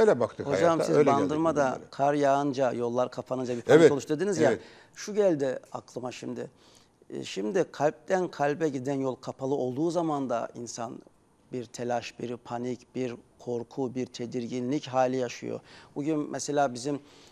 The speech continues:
Speaker 2: işte gençlerde şu sorun, bu sorun, bir-, birçok şey sayıyoruz. Savurganlıktan işte bu
Speaker 1: Hayatta sorun bitmez ki.
Speaker 2: Bitme-, ama işte o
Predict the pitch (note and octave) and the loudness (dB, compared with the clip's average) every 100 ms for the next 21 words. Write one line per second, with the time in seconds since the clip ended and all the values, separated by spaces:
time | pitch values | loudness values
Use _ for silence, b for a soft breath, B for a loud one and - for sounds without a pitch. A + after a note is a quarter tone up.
0 | B - C#3 C3+ C#3 C#3+ C3+ C3+ - C#3 | B -6 -4 -4 -4 -4 -4 -4 -8 -8
1 | - C#3+ C#3 C#3+ D3+ D3 - - - F4+ | -4 -2 -2 -4 -2 -4 -4 -10 -10 -2
2 | - G#3+ - F#3 - C#3+ B2+ A#2 A2+ - | 2 2 4 2 2 0 0 -6 -8 -6
3 | - E3+ D#3+ D#3 D#3+ D#3+ D#3+ D3 C#3 D#3+ | -4 -2 -2 -2 -2 -2 -2 -6 -4 0
4 | G3 G#3+ A3 F3+ F#3+ F3 D3 C3 G3 G3 | 2 2 0 2 2 2 0 -2 -4 -4
5 | - F3+ F3+ G#3+ A3+ - F#3+ A3+ A3+ - | -6 -6 -4 0 0 2 0 0 0 2
6 | F3+ C#3+ F#3 G#3+ G#3 | 4 4 6 6 4